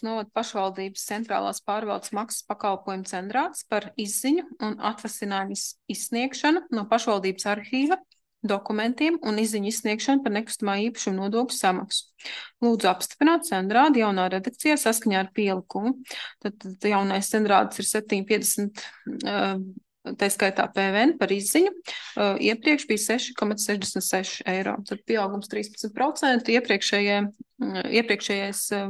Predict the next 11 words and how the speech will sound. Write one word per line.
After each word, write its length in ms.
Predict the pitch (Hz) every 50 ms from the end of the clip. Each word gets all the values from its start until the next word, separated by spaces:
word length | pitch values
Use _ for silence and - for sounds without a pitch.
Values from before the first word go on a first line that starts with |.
| 202 - 220
apstiprinātais 480 | 220 - - 220 208 208 208 202 -
lēmums 320 | 262 262 254 220 208 202 190 196
bija 300 | - 202 202 190 190 190 185
deviņpadsmitajā 800 | - - - 190 202 208 202 202 202 - - - - - 180 180
gadā, 240 | 190 185 - 208 202 202
tad 100 | 202 -
četru 260 | - 208 208 - - _ _ _ _ _ _
gadu. 280 | - 196 185 185 190 -
Un 140 | - 202 196 185
tas 160 | - 202 208 -
ir 80 | 190 190